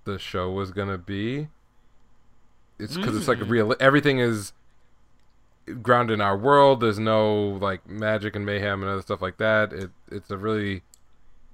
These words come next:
Speaker 1: I won't say, like, mundane. It's not boring. It's just you have to wanna watch that kind of show. But then the other thing is that if
Speaker 2: Yeah.
Speaker 1: you watch the first episode, one of the first things that happens is male rape on the main character.
Speaker 2: Mm.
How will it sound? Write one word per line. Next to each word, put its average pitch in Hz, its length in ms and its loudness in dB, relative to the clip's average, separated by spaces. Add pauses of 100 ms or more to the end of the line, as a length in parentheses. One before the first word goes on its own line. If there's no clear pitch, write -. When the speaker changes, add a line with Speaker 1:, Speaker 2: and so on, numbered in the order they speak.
(640)
Speaker 1:
I 113 60 -10
won't 117 160 -6
say, 107 120 -2
like, 90 160 -4
mundane. 95 340 -6
It's 92 100 -8
not 117 200 2
boring. 101 600 -2
It's 98 220 -10
just - 460 -6
you 101 180 -8
have 104 160 -2
to 101 100 -8
wanna 90 260 -4
watch 87 240 -4
that 95 120 -8
kind 90 180 -8
of 85 60 -10
show. 113 340 -2 (240)
But 95 100 -10
then 104 100 -2
the 104 100 -4
other 127 220 0
thing 120 160 0
is 104 80 2
that 101 100 0
if 95 60 -6
Speaker 2:
Yeah. 92 40 -8
Speaker 1:
you 101 80 -4
watch 117 220 2
the 110 60 -8
first 107 240 -4
episode, 101 440 -4 (240)
one 101 200 0
of 120 100 0
the 117 80 0
first 113 300 0
things 107 200 -4
that 98 120 -6
happens 98 580 -4
is 92 520 -6 (280)
male 98 380 -2
rape 85 340 -6 (840)
on 104 160 0
the 98 80 -2
main 92 240 -4
character. - 400 -8
Speaker 2:
Mm. 156 480 -8